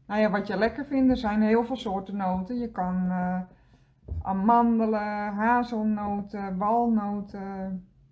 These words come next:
paranoten, gemengde noten.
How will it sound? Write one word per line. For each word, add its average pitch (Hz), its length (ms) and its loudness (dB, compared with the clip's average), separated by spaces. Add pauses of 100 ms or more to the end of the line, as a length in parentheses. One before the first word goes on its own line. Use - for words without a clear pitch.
(760)
paranoten, 202 1080 -2 (560)
gemengde 220 640 0
noten. 214 640 0